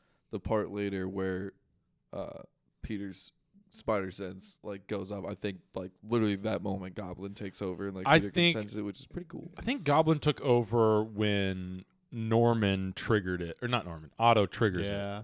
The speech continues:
Speaker 3: I kinda got that sense too. He's like, he said something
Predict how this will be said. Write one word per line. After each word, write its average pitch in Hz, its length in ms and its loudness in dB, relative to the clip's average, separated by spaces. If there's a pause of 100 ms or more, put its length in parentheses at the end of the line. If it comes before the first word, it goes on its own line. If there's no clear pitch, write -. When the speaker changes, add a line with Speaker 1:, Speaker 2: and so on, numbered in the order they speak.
(140)
Speaker 3:
I 127 100 -6
kinda 110 280 -12
got 107 160 -12
that 117 200 -12
sense 113 240 -12
too. 117 160 -6
He's 110 200 -8
like, 107 180 -8 (600)
he - 80 -6
said 147 220 0
something 107 540 -4